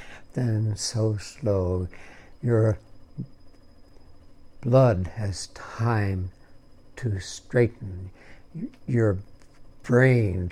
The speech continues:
to bubble cool. Deals one imperial thunderbolt that scalps your naked soul.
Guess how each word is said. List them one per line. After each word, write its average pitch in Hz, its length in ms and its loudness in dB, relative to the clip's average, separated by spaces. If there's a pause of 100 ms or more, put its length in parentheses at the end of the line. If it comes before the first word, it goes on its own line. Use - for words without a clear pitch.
to 95 340 -2 (300)
bubble 95 420 0 (380)
cool. - 800 -4 (1700)
Deals 151 580 12
one 151 480 8
imperial 143 840 8
thunderbolt 117 920 4
that 120 220 0
scalps - 840 4
your 127 200 8
naked 117 480 4
soul. 104 600 0